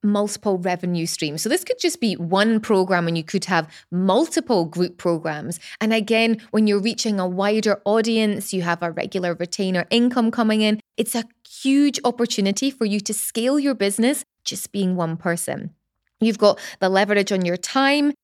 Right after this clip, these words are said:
but not just that, increased brand exposure. So you've got the brand exposure where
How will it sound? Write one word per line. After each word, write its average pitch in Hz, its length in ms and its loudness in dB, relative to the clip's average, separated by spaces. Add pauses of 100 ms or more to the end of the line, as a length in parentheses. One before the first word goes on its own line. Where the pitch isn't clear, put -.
but 277 120 0
not 359 200 0
just - 240 -2
that, 285 240 0
increased 240 600 -2 (120)
brand 220 380 0
exposure. - 800 -4 (180)
So - 140 -4
you've 254 220 0
got 233 200 0
the 220 80 0
brand 262 380 0
exposure 262 640 0
where 214 400 4